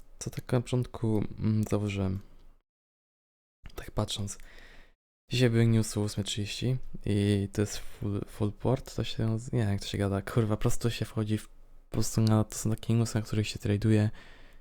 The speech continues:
Może zejść konto i w ogóle takie inne rzeczy. Em, ja zapomniałem o tym po prostu. <laughs> A jutro będę tradował. Em,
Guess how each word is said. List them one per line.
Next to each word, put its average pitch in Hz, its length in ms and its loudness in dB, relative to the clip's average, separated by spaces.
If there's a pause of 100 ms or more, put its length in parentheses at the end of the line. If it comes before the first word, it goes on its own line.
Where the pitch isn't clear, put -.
(520)
Może 131 180 6
zejść 107 300 2
konto 123 340 6
i 110 100 6
w 110 80 2
ogóle 110 280 6
takie - 280 -6
inne 104 240 -2
rzeczy. 110 400 -2 (560)
Em, 98 380 -2 (1800)
ja 127 100 6
zapomniałem 101 520 0
o 107 80 -2
tym - 140 -10
po 120 100 -2
prostu. 117 360 -2 (640)
<laughs> - 600 -8
A - 140 0
jutro 120 240 6
będę 110 220 6
tradował. 107 520 2 (1120)
Em, 98 540 0